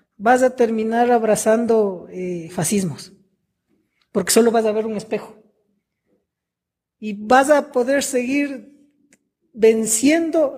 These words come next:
eh, y con esto, y con esto oigo a Wagner en mis oídos, ¿no? Vo-, sigues oyendo esas máximas y esas sinfonías, pero que solo te elogian a vos mismo, ya ni siquiera a Dios, porque a Dios le catalogaste como alguien tuyo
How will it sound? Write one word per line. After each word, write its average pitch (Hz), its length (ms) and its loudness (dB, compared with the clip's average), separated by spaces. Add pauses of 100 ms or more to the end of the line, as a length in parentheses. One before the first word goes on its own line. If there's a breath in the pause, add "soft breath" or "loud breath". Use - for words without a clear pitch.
eh, 175 600 -12
y 170 320 -16
con 220 240 -4
esto, 247 280 -2
y 220 100 -8
con 226 240 -4
esto 254 360 2
oigo 240 420 2
a 202 120 4
Wagner 214 500 2
en 190 140 -6
mis 190 140 -6
oídos, 190 400 -2
¿no? 180 180 -10 (1400)
Vo-, 226 440 0
sigues 302 360 4
oyendo 277 560 6
esas 247 540 2
máximas 262 840 0
y 240 60 -2
esas 262 200 0
sinfonías, 233 760 -2 (320 loud breath)
pero 208 220 -2
que 226 100 -4
solo 262 380 2
te 226 160 4
elogian 233 380 2
a 208 40 -4
vos 220 160 0
mismo, 233 400 -4
ya 202 100 -4
ni 233 80 -2
siquiera 240 320 2
a 208 40 4
Dios, 220 240 0
porque 208 320 -6
a 208 80 2
Dios 262 200 0
le 269 140 -2
catalogaste 214 720 -2
como 208 340 -2
alguien 240 640 -6
tuyo 220 300 -2